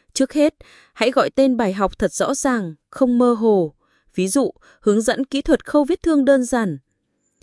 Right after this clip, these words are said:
Tiếp theo, và quan trọng nhất là mục tiêu. Mục tiêu phải thật cụ thể, như một lời hứa, một hợp đồng giữa thầy và trò.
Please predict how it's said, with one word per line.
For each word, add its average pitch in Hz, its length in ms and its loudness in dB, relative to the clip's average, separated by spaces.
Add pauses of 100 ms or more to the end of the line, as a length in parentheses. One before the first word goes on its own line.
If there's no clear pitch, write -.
(260)
Tiếp - 200 -2
theo, 240 340 -4 (260)
và 214 240 0
quan 320 240 0
trọng 220 240 0
nhất 294 240 0
là 233 180 2
mục 190 260 -2
tiêu. 277 320 4 (540)
Mục 190 240 0
tiêu 247 240 6
phải 180 160 -6
thật - 240 -8
cụ 277 180 0
thể, 208 380 2 (300)
như 302 180 4
một 226 200 2
lời 180 200 2
hứa, 190 340 2 (340)
một 202 140 2
hợp 208 140 0
đồng 185 260 2
giữa 196 240 -4
thầy 214 280 2
và 165 180 -6
trò. 175 420 -4